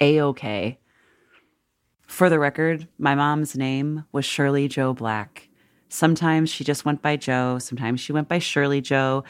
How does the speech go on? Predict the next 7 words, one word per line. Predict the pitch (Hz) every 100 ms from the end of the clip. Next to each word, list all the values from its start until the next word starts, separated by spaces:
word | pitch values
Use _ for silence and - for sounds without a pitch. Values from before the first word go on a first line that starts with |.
| -
Sometimes | - 139 135 120 123
she | 143
went | 131 127
by | 143
Jo | 151 165
Mama. | 160 131 131 135 131 _ _ _ _ _ _ _ _ _
And | 135 139 139 143 143 143